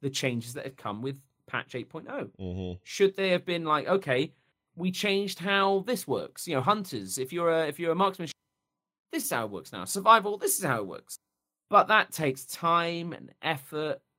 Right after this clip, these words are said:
Speaker 1: that could be better positioned towards more content for everyone.
Speaker 2: Mm-hmm.
Speaker 1: So it's, it's always that back and forth. It's a hard battle to get right. I don't know the answer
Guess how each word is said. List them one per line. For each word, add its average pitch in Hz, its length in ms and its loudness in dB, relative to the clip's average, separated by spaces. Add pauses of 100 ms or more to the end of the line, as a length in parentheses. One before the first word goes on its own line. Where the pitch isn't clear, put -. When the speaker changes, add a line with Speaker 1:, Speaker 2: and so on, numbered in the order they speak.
Speaker 1:
that 139 220 -6
could 240 280 -6
be 139 140 0
better 180 320 2
positioned 120 640 -8
towards 120 420 -8 (320)
more 147 420 -2
content 117 460 -10
for - 80 -16
everyone. - 320 -20 (160)
Speaker 2:
Mm-hmm. 92 160 -8
Speaker 1:
So 151 180 -2
it's, 139 160 -4
it's 160 180 -4
always 214 400 2
that 156 180 2
back 156 200 4
and 139 100 -10
forth. 131 260 -2
It's - 160 -10
a - 40 -20
hard 196 300 2
battle 127 320 -2
to 98 60 -16
get 107 180 -8
right. 104 300 -6 (520)
I 170 160 8
don't 143 140 2
know 90 160 -14
the 90 120 -12
answer 107 500 -6